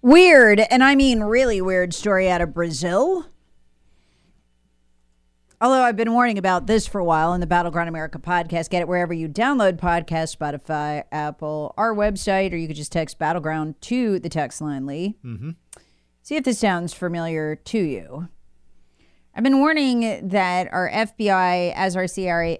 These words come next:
Speaker 1: A has already done, is transcending America, transcending American government, that these agencies are becoming more like countries unto themselves that are only tethered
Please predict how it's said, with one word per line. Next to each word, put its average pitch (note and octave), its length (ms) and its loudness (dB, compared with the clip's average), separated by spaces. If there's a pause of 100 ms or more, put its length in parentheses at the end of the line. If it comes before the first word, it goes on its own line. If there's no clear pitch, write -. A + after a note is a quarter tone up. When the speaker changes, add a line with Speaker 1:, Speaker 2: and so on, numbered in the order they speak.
Speaker 1:
A E3+ 300 -2
has D#3+ 140 -6
already D#3+ 220 -4
done, F3+ 400 -2
is F3 640 -6
transcending F#3+ 840 -4 (1120)
America, D3+ 500 -4 (500)
transcending F3 480 -4
American D#3 400 -8
government, D#3 440 -4
that D#3+ 180 -12
these F3+ 220 -6
agencies F3+ 500 -6
are E3 60 -6
becoming F3+ 760 -6 (320)
more F3+ 220 0
like E3+ 180 -2
countries F3+ 460 -6
unto E3+ 180 -6
themselves D#3+ 560 -2
that D3+ 100 -6
are D#3+ 80 -4
only D#3+ 220 -6
tethered F3+ 760 -2